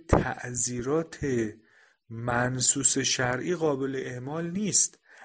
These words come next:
اما در خصوص سایر تعزیرات، یعنی چه می‌خواد تعزیر نقض حکومتی باشه، چه تعزیر غیر منصوص شرعی،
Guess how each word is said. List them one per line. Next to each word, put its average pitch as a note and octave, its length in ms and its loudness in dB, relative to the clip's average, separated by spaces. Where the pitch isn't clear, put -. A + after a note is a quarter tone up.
اما F#3 220 -2
در D3 260 2
خصوص C#3+ 520 -2
سایر C#3 680 4
تعزیرات، B2+ 1120 -2
یعنی B2+ 240 -2
چه - 180 0
می‌خواد D3 340 -6
تعزیر C#3+ 800 -2
نقض A#2 360 -2
حکومتی A#2 640 -4
باشه، B2 420 -2
چه D#3+ 200 -2
تعزیر C3 1040 -2
غیر C3+ 520 0
منصوص B2 540 -4
شرعی، B2 680 -4